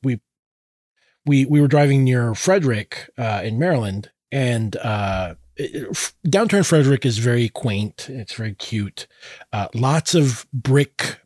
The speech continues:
buildings, right? Um, and, uh, and so it,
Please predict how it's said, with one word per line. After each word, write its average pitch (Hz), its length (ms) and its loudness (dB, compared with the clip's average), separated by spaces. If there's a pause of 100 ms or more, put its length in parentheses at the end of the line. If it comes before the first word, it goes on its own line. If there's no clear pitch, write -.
buildings, 110 540 0
right? 101 260 -4 (560)
Um, 131 480 2 (160)
and, 139 540 2 (100)
uh, 107 520 -2 (680)
and 139 260 0
so 135 360 2
it, 147 260 -2